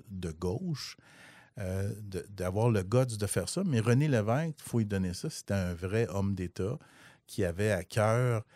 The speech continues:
euh, l'avenir économique des Québécois. Fast forward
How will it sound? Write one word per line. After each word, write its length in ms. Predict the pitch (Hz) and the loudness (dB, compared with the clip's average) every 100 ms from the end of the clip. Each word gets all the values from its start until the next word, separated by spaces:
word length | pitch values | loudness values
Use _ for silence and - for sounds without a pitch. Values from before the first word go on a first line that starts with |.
| - - - | -20 -20 -12
euh, 160 | 87 85 | -6 -4
l'avenir 640 | 92 101 92 113 127 120 | 0 0 2 4 6 4
économique 580 | 107 - 113 98 98 127 - | 2 2 4 4 2 0 -4
des 160 | 95 | -6
Québécois. 420 | - 82 82 - - _ - - - - - _ _ _ _ | -4 -4 -6 -12 -20 _ -20 -20 -20 -20 -20 _ _ _ _
Fast 340 | - 160 196 - | -2 4 4 4
forward 600 | 143 120 110 120 156 | 6 6 6 6 4